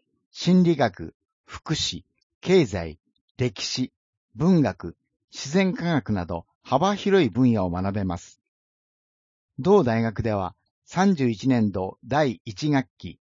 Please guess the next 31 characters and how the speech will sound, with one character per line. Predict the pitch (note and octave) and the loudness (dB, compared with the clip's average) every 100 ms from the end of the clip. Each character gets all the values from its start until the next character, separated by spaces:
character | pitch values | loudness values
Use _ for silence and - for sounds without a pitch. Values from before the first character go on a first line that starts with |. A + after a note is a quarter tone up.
| _ _ _ | _ _ _
四 | - C#3 | -2 2
月 | D#3 D#3+ C#3 | 2 2 2
入 | A#2 A2+ | 2 2
学 | G#2+ G2 G#2 - _ | 0 -6 -12 -16 _
の | B2 B2+ | -2 -2
学 | A#2 C#3 - | -4 -10 -2
生 | D3+ C#3+ | 2 2
を | A#2 | 2
募 | A#2 | -2
集 | - C3 | -4 -6
し | |
て | - | -2
い | A#2 | -2
ま | G#2 | -2
す。 | - - _ _ _ _ _ _ _ _ _ _ - | -6 -16 _ _ _ _ _ _ _ _ _ _ -4
詳 | E3 G3 | 0 0
し | A3 | 0
い | E3 | 0
資 | - | 0
料 | A#2+ G#2+ F2+ | 0 0 0
は | D#2+ _ _ | -4 _ _
無 | G2+ A#2+ | -2 0
料 | E3+ E3+ | 2 2
で | D#3+ D3+ | 2 0
送 | - D#3 | 0 0
付 | C3 | 0
し | - G#2+ | -4 -4
ま | F#2+ | -4
す | G#2 | -6
の | F2+ | -6
で、 | E2+ | -8